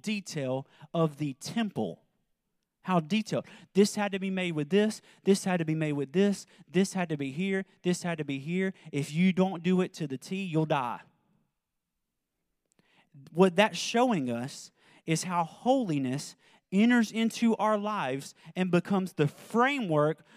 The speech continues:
by how we can contain the Spirit of God. So why does holiness matter?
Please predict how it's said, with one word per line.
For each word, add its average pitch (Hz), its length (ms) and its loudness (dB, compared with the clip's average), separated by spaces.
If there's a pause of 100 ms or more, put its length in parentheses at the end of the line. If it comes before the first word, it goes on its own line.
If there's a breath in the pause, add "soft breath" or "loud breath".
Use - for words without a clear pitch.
(160 loud breath)
by 185 220 8
how 220 400 4
we 233 260 0
can 196 400 -8
contain 180 840 -4
the 170 100 0
Spirit 190 720 -2
of 185 160 2
God. 196 460 0 (1200)
So 226 200 2
why 254 180 4
does 226 200 -2
holiness 214 520 0
matter? 185 180 0